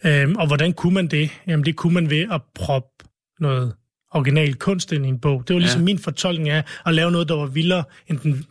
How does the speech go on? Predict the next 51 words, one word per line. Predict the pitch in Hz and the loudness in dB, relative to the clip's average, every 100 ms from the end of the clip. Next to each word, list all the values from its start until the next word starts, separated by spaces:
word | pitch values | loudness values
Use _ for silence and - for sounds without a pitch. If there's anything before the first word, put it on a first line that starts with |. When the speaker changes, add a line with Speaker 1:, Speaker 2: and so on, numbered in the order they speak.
| - | -4
Speaker 1:
den | 151 | -2
største | - 165 - 147 | 0 -2 0 -2
kunstner, | - 151 151 | 0 0 0
vi | 139 | 0
havde | 135 143 | 2 2
i | |
Danmark, | 139 143 151 | 0 0 0
hvis | 151 131 143 | 0 -2 0
du | 147 | -2
spørger | - 135 | 0 0
mig. | 127 139 165 - - - - - - - 220 | 2 0 -2 -6 -20 -20 -20 -20 -20 -12 -2
Øhm, | 175 160 151 151 156 269 | 0 2 2 2 0 -2
og, | 269 175 170 165 160 220 | 0 0 2 0 -2 -2
og, | 208 165 220 | -2 -2 -2
og, | 165 202 | -2 -2
og | 175 160 185 - | -2 -2 -4 -4
der | 196 | -4
tog | - 190 | 0 0
jeg | 156 | 0
fat | - 196 220 | -2 -4 -2
i, | 180 160 147 175 208 | -2 0 0 0 -2
i | - | -2
Kvium, | 160 185 202 180 131 196 | 0 2 2 0 -4 -8
øh, | 131 | -8
for, | - 143 123 120 | -6 -6 -4 -6
hvad | 117 139 | -2 -2
er | |
det, | 127 131 | 0 -2
syv, | - 165 170 _ _ _ - | 0 0 -2 _ _ _ -6
seks, | - 151 | -2 -2
syv | - 202 | 0 0
år | 165 | 0
siden | 156 - 170 | 0 0 2
nu, | 165 175 - - - - - | 2 0 -6 -20 -20 -20 -8
og | 180 | -2
spurgte, | 151 170 170 | 0 2 2
om | 156 | 2
han | 143 | 2
havde | 143 147 | 2 2
lyst | 160 | 0
til | - | 0
at, | 151 135 139 165 | 0 0 -2 -4
at, | 147 170 | -2 -2
at | 143 | 0
lave | 151 214 | 0 2
det | 196 | 0
her | |
projekt | 151 - 127 135 | -2 -4 -4 -4
sammen | - 135 | -2 0
med | 131 | 0
mig. | 135 131 | 0 0